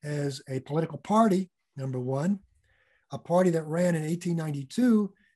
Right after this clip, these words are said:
and gathered eight and a half percent of the, uh, vote. And with the Prohibition Party that had a similar,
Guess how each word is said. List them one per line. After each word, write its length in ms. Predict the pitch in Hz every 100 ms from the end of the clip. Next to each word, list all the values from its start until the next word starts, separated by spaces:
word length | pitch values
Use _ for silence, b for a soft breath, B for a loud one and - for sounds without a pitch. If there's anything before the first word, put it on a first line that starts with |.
| _
and 140 | 147
gathered 340 | 139 165 156 156
eight 120 | 170
and 80 | 147
a 20 |
half 220 | 151 147
percent 340 | 143 131 160 147
of 100 | 135
the, 280 | 131 127
uh, 80 | 123
vote. 440 | 113 208 196 - - _ _ _ _ _ _ _ _
And 300 | 127 135 135
with 140 | 147 147
the 80 | 143
Prohibition 560 | - 156 196 240 196
Party 320 | 170 147 151
that 100 | 143
had 160 | 131 135
a 80 | 131
similar, 560 | - 240 208 147 135